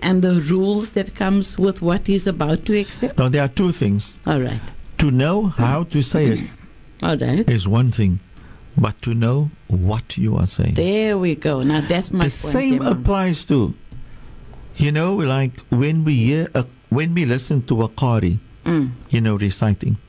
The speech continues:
Speaker 2: then, alhamdulillah, I don't have anything. I'm not criticizing.
Speaker 1: Yes.
Speaker 2: But we shout, "Allahu Akbar."
Speaker 1: Yes.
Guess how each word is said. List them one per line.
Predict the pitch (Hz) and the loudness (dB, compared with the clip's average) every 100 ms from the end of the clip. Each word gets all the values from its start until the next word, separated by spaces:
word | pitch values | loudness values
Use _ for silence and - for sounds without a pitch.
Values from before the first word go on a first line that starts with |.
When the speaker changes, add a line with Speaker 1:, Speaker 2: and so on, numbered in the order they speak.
| - - - - - - - - - - | -20 -20 -20 -20 -20 -20 -20 -20 -14 -4
Speaker 2:
then, | 160 185 | 0 0
alhamdulillah, | - 151 220 214 214 208 202 202 208 - | -2 -2 0 2 2 2 2 2 -2 0
I | 147 | 0
don't | 131 143 180 | 2 2 2
have | 196 - - - - - | 0 -2 -10 -20 -20 -4
anything. | 143 190 233 180 | 0 2 0 0
I'm | 147 143 | 0 0
not | 196 - | -2 -2
criticizing. | 202 190 165 180 175 160 143 | -4 0 -2 0 0 2 2
Speaker 1:
Yes. | 202 151 - - - - | 0 -2 -10 -18 -18 -4
Speaker 2:
But | 139 - | -2 0
we | 131 | 0
shout, | 143 - 190 185 - | 0 2 2 2 0
"Allahu | 151 143 123 214 247 220 226 | 0 2 0 0 0 2 2
Akbar." | 240 214 196 196 - - | 0 0 -2 -2 -8 -12
Speaker 1:
Yes. | - 160 123 - | -6 -4 -4 -8